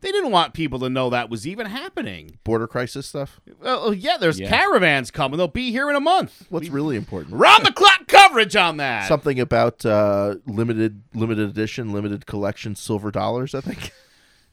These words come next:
Speaker 1: There is a lot of that,
Speaker 3: There
Speaker 1: isn't there?
Speaker 3: William Devane
Speaker 1: These
Speaker 3: selling
Speaker 1: people,
Speaker 3: gold and silver.
Speaker 1: these people really wanna
Speaker 3: <laughs>
Speaker 1: commemorate.
Speaker 3: Daily.
Speaker 1: They
Speaker 3: Yeah.
Speaker 1: wanna commemorate
Speaker 3: Yeah.
Speaker 1: a lot of things.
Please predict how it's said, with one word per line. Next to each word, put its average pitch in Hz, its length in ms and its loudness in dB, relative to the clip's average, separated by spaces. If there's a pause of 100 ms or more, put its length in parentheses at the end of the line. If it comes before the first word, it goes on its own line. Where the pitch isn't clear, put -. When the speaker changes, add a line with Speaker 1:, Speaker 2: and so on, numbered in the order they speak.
(460)
Speaker 1:
There 160 180 -4
is 262 140 -4
a 147 40 2
lot 104 300 -4
of 98 100 -6
that, 85 220 -10
Speaker 3:
There 107 80 -8
Speaker 1:
isn't 202 320 -2
there? 294 340 0 (160)
Speaker 3:
William 135 300 0
Devane 135 480 -4 (140)
Speaker 1:
These 247 240 -2
Speaker 3:
selling 277 220 0
Speaker 1:
people, 190 120 0
Speaker 3:
gold 156 240 6
and 147 100 -2
silver. 165 300 0
Speaker 1:
these 269 220 2
people 359 360 6
really 190 240 2
wanna 165 280 2
Speaker 3:
<laughs> - 20 -8
Speaker 1:
commemorate. 143 840 2
Speaker 3:
Daily. - 100 -14 (300)
Speaker 1:
They - 80 -4
Speaker 3:
Yeah. - 40 2
Speaker 1:
wanna 359 200 4
commemorate 190 580 4
Speaker 3:
Yeah. 139 60 0
Speaker 1:
a - 20 -2
lot 139 180 2
of 113 100 -4
things. 95 600 -8